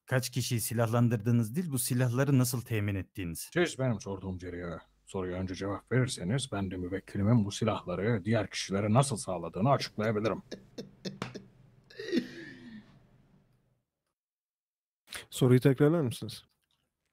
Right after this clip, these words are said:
Speaker 1: Benim sorduğum soru şuydu. İfadede
Speaker 3: Yok,
Speaker 1: belirttiğiniz
Speaker 3: ben
Speaker 1: üzere
Speaker 3: avukat beyin sorusunu soruyorum.
Speaker 1: <laughs>
Speaker 2: Memur Bey, sorum şudur.
Speaker 3: Hı hı. Teğmen.
Speaker 2: Müvekkilimin, Teğmen, özür dilerim.
Speaker 3: Hı hı.
Speaker 2: Rütbenizi bilmiyordum.
Speaker 3: Doğrudur.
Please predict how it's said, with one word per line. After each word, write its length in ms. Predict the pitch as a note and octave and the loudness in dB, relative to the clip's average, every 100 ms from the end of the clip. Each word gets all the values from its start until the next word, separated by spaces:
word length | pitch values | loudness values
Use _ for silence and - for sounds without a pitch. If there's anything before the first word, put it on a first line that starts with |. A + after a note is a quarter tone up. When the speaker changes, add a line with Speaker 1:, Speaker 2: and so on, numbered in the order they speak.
| _ _ _ _ - - - - - _ _ _ | _ _ _ _ -20 -18 -18 -20 -20 _ _ _
Speaker 1:
Benim 200 | E3 D#3 | 6 6
sorduğum 380 | C#3+ C#3+ A#2+ C3 | 6 4 4 2
soru 240 | B2+ C#3+ | 2 0
şuydu. 420 | - C#3+ A#2+ F#2+ - _ _ _ - - | 0 0 0 -2 -6 _ _ _ -16 -8
İfadede 440 | B2 C#3+ A#2 A2 | 0 4 6 6
Speaker 3:
Yok, 100 | B2+ | 4
Speaker 1:
belirttiğiniz 540 | C#3+ C#3 - - C3+ | 2 2 0 0 4
Speaker 3:
ben 60 | A2+ | 6
Speaker 1:
üzere 200 | A#2 A#2 | 6 6
Speaker 3:
avukat 340 | A#2+ B2+ A#2+ | 8 8 6
beyin 160 | A2+ G2+ | 4 -2
sorusunu 420 | - G#2 - - | -2 -6 -6 -12
soruyorum. 380 | - - - - - - - | -10 -12 -2 -2 -2 -6 -8
Speaker 1:
<laughs> 120 | - - - - - - - - _ _ _ _ - | -4 -6 -8 -16 -16 -16 -18 -20 _ _ _ _ 4
Speaker 2:
Memur 300 | D3 B2 G#2 | 4 4 0
Bey, 100 | F2 | -6
sorum 360 | - C#3 C#3+ C3 | 0 4 4 4
şudur. 380 | B2 G#2 E2+ - - | 2 0 -4 -12 -6
Speaker 3:
Hı 60 | |
hı. 180 | G2 G2 - _ _ _ _ | -2 -2 -6 _ _ _ _
Teğmen. 200 | C3+ C3+ | 6 8
Speaker 2:
Müvekkilimin, 640 | D3+ - - C#3+ C3 F#2+ - _ _ _ _ _ _ - | 8 4 2 2 2 -2 -10 _ _ _ _ _ _ -2
Teğmen, 320 | C3+ G#2+ E2 _ | 0 0 -6 _
özür 260 | A2 A2+ F#2+ | -8 -6 -6
dilerim. 240 | F2 E2 _ _ _ | -8 -12 _ _ _
Speaker 3:
Hı 80 | - | -4
hı. 40 | G2 | -2
Speaker 2:
Rütbenizi 380 | B2+ G2+ G2+ B2 | -2 -4 -4 0
bilmiyordum. 400 | B2 F2 E2+ - _ _ _ _ - | 2 0 -4 -12 _ _ _ _ 0
Speaker 3:
Doğrudur. 340 | G#2+ G2+ - | 2 2 -2